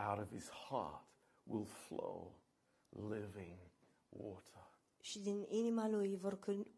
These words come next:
Speaker 2: vor curge râuri de apă vie.
Speaker 1: You know, it's very interesting, this word living water.
Speaker 2: Știți, cuvânt-, fraza aceasta, um, râuri de apă vie,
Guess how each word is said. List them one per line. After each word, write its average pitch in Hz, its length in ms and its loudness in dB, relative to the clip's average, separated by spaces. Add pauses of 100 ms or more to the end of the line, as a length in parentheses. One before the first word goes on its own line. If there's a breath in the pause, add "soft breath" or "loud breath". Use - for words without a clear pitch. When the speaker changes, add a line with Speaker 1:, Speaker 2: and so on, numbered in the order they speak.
Speaker 2:
vor 196 260 6
curge 196 420 6
râuri 190 500 10
de 190 80 6
apă 185 260 4
vie. 190 480 2 (140)
Speaker 1:
You 147 160 6
know, 190 120 6
it's - 120 -8
very 160 220 4
interesting, 139 500 0
this 120 240 0
word 123 420 6
living 113 680 4
water. 104 580 -4 (280)
Speaker 2:
Știți, - 440 0
cuvânt-, 233 440 0 (1500)
fraza 220 280 2
aceasta, 196 680 2 (180)
um, 190 520 0 (920)
râuri 202 460 8
de 196 80 6
apă 202 260 4
vie, 185 480 2